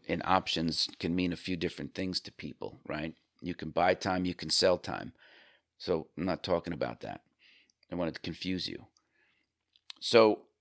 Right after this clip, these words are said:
if you are looking at commodity futures or if you're looking at decentralized finance and, and that, those markets are all very, very different,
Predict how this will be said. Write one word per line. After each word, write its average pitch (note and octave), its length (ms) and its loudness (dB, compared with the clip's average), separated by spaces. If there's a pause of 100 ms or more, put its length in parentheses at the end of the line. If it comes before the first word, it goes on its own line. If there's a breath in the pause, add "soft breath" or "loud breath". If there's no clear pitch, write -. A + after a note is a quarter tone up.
(220)
if A#2 220 2
you G#2 160 2
are A#2+ 200 8
looking G#2+ 340 2
at F#2 140 -2
commodity F#2 420 2
futures G#2+ 800 4
or E2 140 4
if D#2+ 100 2
you're F2 140 -2
looking F#2 320 0
at E2+ 160 -4
decentralized F#2 720 2
finance G#2+ 580 4
and, F2 380 -2
and E2+ 220 -2
that, G#2 340 4
those A2 220 2
markets A2 420 4
are - 120 -2
all F#2 180 4
very, F#2 240 4
very E2+ 240 2
different, - 440 -2